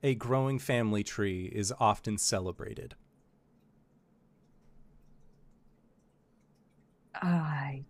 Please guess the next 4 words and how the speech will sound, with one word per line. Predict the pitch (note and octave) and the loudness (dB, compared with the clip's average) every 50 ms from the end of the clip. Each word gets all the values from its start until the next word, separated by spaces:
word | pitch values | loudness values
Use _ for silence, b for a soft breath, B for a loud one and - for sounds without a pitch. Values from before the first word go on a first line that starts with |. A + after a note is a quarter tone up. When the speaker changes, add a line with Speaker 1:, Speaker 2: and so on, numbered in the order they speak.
| - - | -12 -6
Speaker 2:
do. | - F#3+ F#3 F#3 F3 D#3+ D3 C#3+ C#3 C3+ C3 C3 C3 - - _ _ _ _ _ _ _ _ _ _ _ _ _ _ _ _ _ - | 0 4 4 6 6 4 2 0 -2 -2 -4 -6 -8 -10 -16 _ _ _ _ _ _ _ _ _ _ _ _ _ _ _ _ _ 10
Oh! | A3+ D4 F4 F4+ C4 D3 D3 - - - - - - - - - _ _ - _ _ _ _ _ _ _ _ - | 12 12 12 12 12 12 6 -2 -8 -20 -20 -20 -20 -20 -20 -20 _ _ -20 _ _ _ _ _ _ _ _ 12
Oh! | A3+ D4+ F#4 G4 G4 F4+ A3+ C#3 A#2+ - - _ _ _ _ _ _ _ _ _ _ _ _ _ _ _ _ _ _ - - _ _ _ - - - _ - - - - _ _ - | 12 12 12 12 12 12 12 10 6 0 -10 _ _ _ _ _ _ _ _ _ _ _ _ _ _ _ _ _ _ -20 -20 _ _ _ -20 -20 -20 _ -20 -20 -20 -20 _ _ 6
Wait. | B3 C4+ C#4+ G#3+ D#3+ D3 - - - - | 10 12 12 12 12 8 2 -2 -2 -4